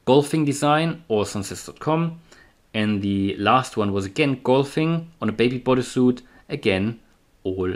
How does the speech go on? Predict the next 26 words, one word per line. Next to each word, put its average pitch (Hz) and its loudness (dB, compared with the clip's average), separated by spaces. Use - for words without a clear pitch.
sunsets 87 -6
dot 110 -4
com. 110 0
What's 151 0
the 175 2
common 165 2
picture 165 -2
here? 170 2
all 120 8
sunsets 131 2
dot 127 2
com. 160 6
So 139 0
text-based 165 2
designs 135 4
go 131 2
okay, 131 2
but 120 -2
also 120 0
all 151 6
these, 123 4
um, 107 0
sunset, 131 0
vintage 131 0
background 123 0
colors, 117 0